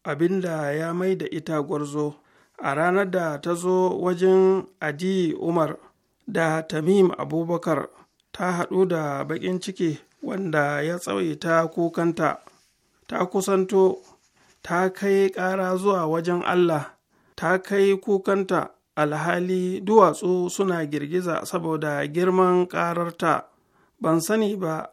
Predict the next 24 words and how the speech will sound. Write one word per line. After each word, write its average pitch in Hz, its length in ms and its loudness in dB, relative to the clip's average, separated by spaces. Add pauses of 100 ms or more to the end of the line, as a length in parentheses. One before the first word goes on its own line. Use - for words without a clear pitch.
a 147 100 2
lokacin 185 540 0
da 165 300 -2
ta 202 160 -4
firgita, 160 640 -2 (720)
tana 180 400 2
mai 151 420 4
baƙin 175 400 2
ciki, 185 400 -2 (520)
don 185 240 4 (260)
mutane 175 760 2
sun - 300 4
yi 190 300 6
adawa 165 720 0
da 143 220 -4
mijinta 160 640 -2
da 143 100 -4
babanta. 147 720 -2 (720)
Ga 160 320 4
wa'annan 180 520 2
littattafai, 160 640 -2 (640)
ku 165 300 4
tambaye 156 600 2
su, 156 320 -4